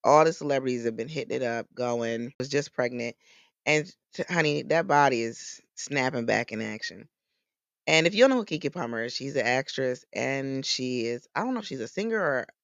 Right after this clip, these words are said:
um, she might be a singer and a rapper, but she's just a multifaceted artist. And so she's a great personality. She's at T V shows, uh, she, you name it, she's done it.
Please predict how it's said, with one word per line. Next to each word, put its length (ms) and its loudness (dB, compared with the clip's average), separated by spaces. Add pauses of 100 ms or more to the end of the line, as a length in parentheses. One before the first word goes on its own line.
(120)
um, 380 -16
she 120 -16
might 140 2
be 80 -2
a 40 0
singer 480 0
and 140 -2
a 60 -2
rapper, 480 0 (560)
but 100 4
she's 160 -2
just 160 -4
a 80 8
multifaceted 1120 0
artist. 480 -6
And 320 -2
so 400 4 (560)
she's 300 -2
a 80 2
great 320 0
personality. 880 0
She's 480 -8
at 240 -6 (200)
T 160 -6
V 160 -4
shows, 760 0 (180)
uh, 380 -8 (420)
she, 340 -10
you 160 -4
name 280 0
it, 80 -4
she's 220 -8
done 200 -2
it. 220 -4